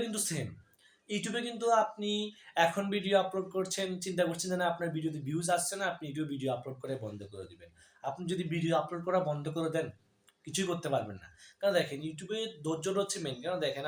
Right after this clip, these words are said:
আপনি YouTube-এ কিন্তু ধৈর্য ধরে যখনই ভিডিও আপলোড করবেন, একেবারে নিয়মিত ভিডিও আপলোড করবেন, তখনই কিন্তু আপনি YouTube থেকে টাকাটা ইনকাম করতে পারবেন। কারণ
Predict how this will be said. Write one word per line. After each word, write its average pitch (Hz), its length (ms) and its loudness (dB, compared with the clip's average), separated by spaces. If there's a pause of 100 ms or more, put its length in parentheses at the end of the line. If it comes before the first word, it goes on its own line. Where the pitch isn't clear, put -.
আপনি 160 200 -6 (200)
YouTube-এ 180 420 -2
কিন্তু 185 240 -4 (440)
ধৈর্য 143 200 -2 (100)
ধরে 190 120 4 (120)
যখনই 170 380 4
ভিডিও 165 200 2 (100)
আপলোড 175 320 -4
করবেন, 190 260 2 (460)
একেবারে 170 480 2
নিয়মিত 175 320 2 (120)
ভিডিও 156 260 2
আপলোড 185 320 -6
করবেন, 208 240 0 (500)
তখনই 175 380 4
কিন্তু 208 240 0
আপনি 180 180 -4
YouTube 156 280 -8
থেকে 170 220 -2 (520)
টাকাটা 151 380 2
ইনকাম 120 260 -8
করতে - 240 -14
পারবেন। - 260 -14 (600)
কারণ 185 140 2